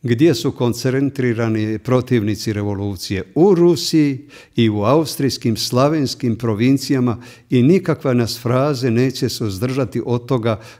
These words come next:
da sa svojim neprijateljima postupamo kao s neprijateljima. Što bi bilo divno kad bi Hrvati,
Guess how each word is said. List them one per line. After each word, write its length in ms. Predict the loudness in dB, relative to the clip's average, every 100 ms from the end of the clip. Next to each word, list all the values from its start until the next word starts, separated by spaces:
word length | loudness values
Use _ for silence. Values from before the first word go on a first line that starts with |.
| -6
da 160 | -4
sa 180 | -2 -4
svojim 400 | -2 2 4 4
neprijateljima 800 | 2 2 0 -2 -2 -2 -2 -4
postupamo 760 | -4 -2 -2 -2 -4 -2 -4 -4
kao 300 | -2 -2 0
s 120 | -2
neprijateljima. 840 | -4 -6 -8 -10 -8 -10 -10 -14 -20 _ -20 -20 -20 -14
Što 360 | -14 0 2
bi 140 | 4 4
bilo 320 | 4 4 2
divno 440 | 4 2 4 2
kad 180 | 2 0
bi 100 | 0
Hrvati, 760 | -2 -4 -2 0 0 -4 -8